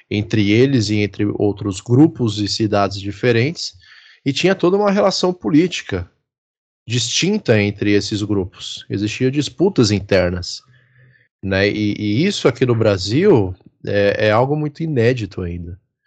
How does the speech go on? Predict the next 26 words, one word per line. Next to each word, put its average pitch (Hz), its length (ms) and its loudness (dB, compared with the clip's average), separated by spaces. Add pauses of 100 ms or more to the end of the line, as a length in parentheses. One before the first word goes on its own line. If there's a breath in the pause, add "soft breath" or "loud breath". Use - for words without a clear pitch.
(480)
né? 87 240 -8
Então, 98 640 -4
é, 92 220 -4
não 92 220 -2
é, 98 120 2
não 107 140 0
é 104 120 4
puxar 110 420 0
o, 101 240 2
o 90 60 -10
saco 101 420 0
do 98 100 -2
Ivan, 95 300 -2
não, 113 240 -2
mas 110 200 0
por - 160 -4
isso 113 140 -2
que - 60 -20
o - 20 -20
trabalho 127 320 2
dele 123 220 2
é 127 40 0
tão 135 200 -4
foda, 127 440 0
porque 95 360 -6
ele, 110 260 0